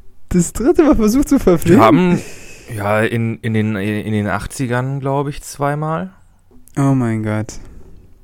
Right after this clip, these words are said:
Speaker 1: Oh Gott, ich will gar
Speaker 2: Einmal
Speaker 1: nicht wissen,
Speaker 2: mit,
Speaker 1: wie diese Filme
Speaker 2: einmal mit, ich glaub,
Speaker 1: aussehen.
Speaker 2: einmal, einmal mit Jackie Chan und ich glaub, es gab dann sogar noch mal eine T-V-Serie.
Speaker 1: Hm.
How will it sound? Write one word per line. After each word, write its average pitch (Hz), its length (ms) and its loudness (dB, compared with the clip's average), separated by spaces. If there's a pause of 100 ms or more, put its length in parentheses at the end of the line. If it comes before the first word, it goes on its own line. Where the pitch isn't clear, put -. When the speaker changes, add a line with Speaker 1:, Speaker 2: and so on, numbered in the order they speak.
(460)
Speaker 1:
Oh 131 80 8
Gott, 117 260 6
ich - 140 -2
will 123 80 6
gar 107 80 4
Speaker 2:
Einmal 127 260 6
Speaker 1:
nicht 120 120 4
wissen, 127 100 4
Speaker 2:
mit, 143 60 8
Speaker 1:
wie 143 40 6
diese 156 220 8
Filme 185 280 10
Speaker 2:
einmal 147 220 8
mit, 151 220 6
ich - 160 0
glaub, 180 140 8
Speaker 1:
aussehen. 165 120 4
Speaker 2:
einmal, 151 500 4 (2250)
einmal 131 220 -4
mit 135 160 -4
Jackie 127 220 -8
Chan 139 280 -6
und 139 80 -6
ich 131 80 -8
glaub, 135 140 0
es 131 160 -8
gab 120 240 4
dann 147 180 0
sogar 139 220 0
noch 135 140 -2
mal 131 80 0
eine 127 140 0
T-V-Serie. 85 1080 -6 (1400)
Speaker 1:
Hm. 127 420 4